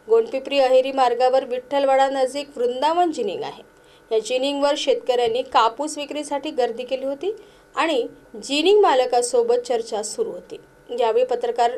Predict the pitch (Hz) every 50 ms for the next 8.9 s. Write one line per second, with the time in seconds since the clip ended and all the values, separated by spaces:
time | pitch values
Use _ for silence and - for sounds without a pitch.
0 | - - 240 233 220 226 - 247 202 - - - - - 196 - 233 220 226 233
1 | 233 233 - - 247 240 254 254 269 269 269 277 294 330 311 - - - _ _
2 | _ _ _ _ _ _ - 262 254 247 254 269 302 294 - 320 302 - 220 196
3 | 226 226 - 208 185 185 - 208 180 - - - - - - _ _ - - -
4 | 254 240 - - 240 240 240 240 233 - 262 254 214 233 233 226 220 277 320 311
5 | 311 254 214 202 190 196 196 214 214 208 220 226 233 226 226 226 214 220 220 226
6 | 220 - 226 208 214 208 220 214 - 220 214 226 247 262 285 285 - - - -
7 | - _ _ - 254 247 294 285 277 320 320 339 349 370 349 320 320 330 330 320
8 | 339 339 339 330 311 320 330 302 277 285 - 311 320 311 - 349 339